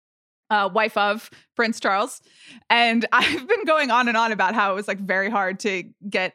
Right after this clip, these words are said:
my hands on all these books, especially in the library. I've been using the Libby app, which I really recommend if you are also at home and have the access. It's a great way to check out books from your local library. But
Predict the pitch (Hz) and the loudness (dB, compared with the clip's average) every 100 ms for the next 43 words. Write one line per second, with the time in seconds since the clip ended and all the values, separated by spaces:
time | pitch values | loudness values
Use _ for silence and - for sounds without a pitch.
0 | _ 220 202 196 202 190 202 202 175 180 | _ -4 -2 0 0 0 0 -2 -2 -2
1 | 185 180 190 - 185 - 214 185 208 208 | -4 -6 -6 -4 -4 -4 -4 -2 -2 -4
2 | 190 180 170 170 185 190 190 190 196 208 | -4 -2 -2 0 0 0 -2 -4 -6 -4
3 | 208 208 202 202 247 254 220 233 233 - | -4 -4 -4 -2 0 2 4 2 0 -8
4 | - - - 208 202 - - - _ - | -20 -12 -2 -2 -2 -6 -8 -16 _ -6
5 | 170 - 208 220 226 220 226 202 196 196 | -6 -4 -2 0 2 0 0 0 0 -2
6 | 190 - - 190 185 180 170 196 - 196 | -4 -10 -8 -6 -2 0 0 -2 -2 0
7 | 196 196 - 190 185 254 254 247 202 208 | 0 -4 -4 -4 -2 -2 0 -2 -4 -2
8 | 185 180 - - - 190 - 185 185 180 | -2 -2 -8 -4 0 0 0 -6 -4 -8
9 | - 170 170 165 - 170 - 165 196 175 | -6 -6 -6 -8 -6 -6 -8 -8 -4 -4
10 | 175 170 170 _ _ _ 285 - 240 220 | -4 -4 -6 _ _ _ -6 -4 -4 -2
11 | 208 214 262 269 180 180 185 247 370 _ | -2 -4 -4 -4 -4 -2 -2 -4 -6 _
12 | _ _ _ _ _ _ - 277 | _ _ _ _ _ _ -2 -2